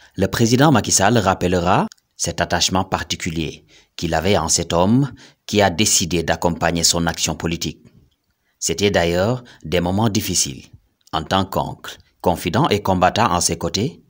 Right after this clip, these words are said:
Mamadou Amadou Wane était très présent pour manifester son soutien au chef de l'État.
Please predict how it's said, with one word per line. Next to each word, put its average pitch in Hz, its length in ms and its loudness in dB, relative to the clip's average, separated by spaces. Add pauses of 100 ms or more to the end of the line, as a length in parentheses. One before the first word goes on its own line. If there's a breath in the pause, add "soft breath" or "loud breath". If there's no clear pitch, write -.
Mamadou 104 440 2
Amadou 98 320 4
Wane 131 160 2
était 98 260 -4
très - 240 -4
présent 95 540 -2
pour 87 200 -6
manifester 85 640 -2
son 80 220 0
soutien 73 440 -6 (400)
au 80 60 -2
chef 80 240 -4
de 80 80 -4
l'État. 80 400 -6